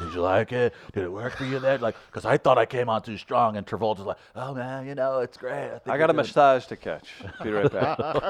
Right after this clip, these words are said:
Speaker 1: Oh,
Speaker 2: Our, our,
Speaker 1: oh. <laughs>
Speaker 2: our friends at Saint Louis Counseling Services support us, and maybe after you see the score of Rotten Tomatoes for Face Off,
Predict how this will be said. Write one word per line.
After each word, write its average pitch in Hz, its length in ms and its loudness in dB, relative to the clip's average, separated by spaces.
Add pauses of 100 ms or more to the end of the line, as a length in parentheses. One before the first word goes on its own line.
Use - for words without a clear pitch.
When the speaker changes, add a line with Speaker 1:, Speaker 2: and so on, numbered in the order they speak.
(520)
Speaker 1:
Oh, 127 500 6 (100)
Speaker 2:
Our, 120 200 8
our, 139 520 10
Speaker 1:
oh. - 480 2 (100)
<laughs> - 1300 -12
Speaker 2:
our 123 80 0
friends 147 320 2
at 120 100 -6
Saint 131 220 0
Louis 120 180 0
Counseling 113 420 -2
Services 104 500 -4
support 107 380 -4
us, 101 260 -2
and 87 120 -10
maybe 104 400 -8 (320)
after 107 220 -4
you 101 120 -6
see 104 320 -10
the 90 640 -10
score 87 680 -6
of 80 240 -12
Rotten 87 260 -2
Tomatoes 92 440 -10 (100)
for 80 220 -10
Face - 320 -10
Off, 80 280 -6